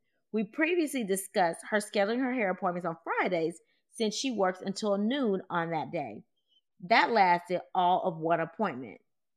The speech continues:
Then she started getting her hair and nails done on random days again. During the week, I still cook dinner and make sure she and the kids have something to eat.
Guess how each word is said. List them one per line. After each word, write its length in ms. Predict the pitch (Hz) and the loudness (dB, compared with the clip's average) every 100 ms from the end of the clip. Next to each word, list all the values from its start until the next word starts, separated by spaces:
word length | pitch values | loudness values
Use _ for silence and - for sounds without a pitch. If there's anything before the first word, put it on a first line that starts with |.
| _ _ _ | _ _ _
Then 600 | 180 214 311 302 220 190 | -4 -2 0 2 0 -2
she 160 | - 226 | -4 -6
started 460 | - 185 180 170 | 0 2 2 0
getting 220 | 175 180 | -2 0
her 120 | 233 226 | 0 -2
hair 320 | 247 202 202 | 0 2 2
and 200 | 196 190 | 0 -2
nails 260 | 190 196 190 | 0 0 0
done 220 | 185 175 - | -2 -2 -2
on 280 | 180 170 160 | -2 -4 -2
random 420 | 190 208 190 175 | -2 0 -2 0
days 260 | 175 165 151 | 0 0 -2
again. 460 | 151 147 127 113 - _ _ _ _ | -6 -8 -8 -12 -18 _ _ _ _
During 220 | 196 233 | 0 2
the 80 | 285 | 0
week, 340 | 240 202 190 - | 2 0 -2 -10
I 180 | - 185 | -4 -4
still 380 | 202 - 277 277 | -4 -4 -2 -2
cook 280 | 269 339 330 _ | -2 -6 -6 _
dinner 500 | 302 302 220 190 226 _ _ _ _ - | 0 2 2 2 -2 _ _ _ _ -4
and 520 | 311 311 202 175 180 _ _ | 0 2 2 0 -6 _ _
make 320 | 196 226 233 | 0 2 2
sure 400 | - - 214 196 | -4 -2 0 2
she 360 | 208 - 233 247 | 0 -4 -4 -2
and 160 | 220 220 | 0 0
the 40 | |
kids 360 | 208 - 185 180 | -2 -2 -2 0
have 160 | 190 170 | -2 -2
something 260 | 165 - | -8 -6
to 80 | 160 | -6
eat. 300 | - 196 - | -4 -6 -8